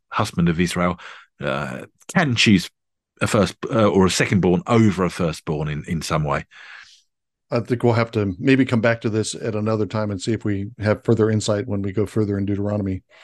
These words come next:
Speaker 2: One thing I did want to point out before we move on to the next section, which I think is easier to deal with,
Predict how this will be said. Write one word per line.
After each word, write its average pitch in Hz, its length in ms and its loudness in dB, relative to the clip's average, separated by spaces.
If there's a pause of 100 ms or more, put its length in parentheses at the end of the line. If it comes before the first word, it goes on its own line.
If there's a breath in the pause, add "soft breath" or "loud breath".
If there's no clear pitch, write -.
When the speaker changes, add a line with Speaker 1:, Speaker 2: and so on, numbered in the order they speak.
(240 soft breath)
Speaker 2:
One 170 140 6
thing 156 160 6
I 127 60 6
did 120 160 6
want 117 140 6
to 101 60 0
point 117 200 2
out 107 140 2
before 113 220 2
we 107 60 4
move 104 220 2
on 101 160 -2
to 104 100 -6
the 98 120 -4
next 107 220 -4
section, 104 300 -4
which 101 160 0
I 104 60 2
think 95 180 -2
is 92 260 -2 (480)
easier 113 380 4
to 101 120 -2
deal 101 220 2
with, 98 220 0